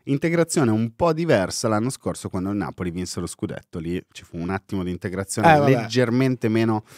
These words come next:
Speaker 1: eh,
Speaker 2: Per il
Speaker 1: eh,
Speaker 2: discorso che facevamo prima, se mi vieni a esultare in faccia a casa mia, magari
Speaker 1: Certo,
Speaker 2: ci sta che,
Speaker 1: certo.
Speaker 2: che, che rosico, poi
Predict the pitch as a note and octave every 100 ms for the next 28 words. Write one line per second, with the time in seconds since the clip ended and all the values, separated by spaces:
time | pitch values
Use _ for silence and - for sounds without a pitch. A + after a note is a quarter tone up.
0 | - - _ _ G2 F#2+ F#2+ F#2 F2+ F2+
1 | F2 E2+ E2+ E2 E2 C#3+ D3 D#3+ - E3+
2 | E3 - B2+ C3+ C3 D3 B2 F#2+ D2 _
3 | - A2+ B2 C#3 D#3 D3 C3+ B2+ - C3
4 | - C#3 B2 A#2 - B2 - A2+ - B2+
5 | C3 B2 A2 G#2 G#2+ G#2+ G2+ F#2+ - -
6 | - G#2+ G2 A2 A2 G#2+ G#2 G2+ G2+ A#2
7 | A2 G#2 A#2+ A2 D3 D#3 - A#2 A2+ C#3+
8 | C3 B2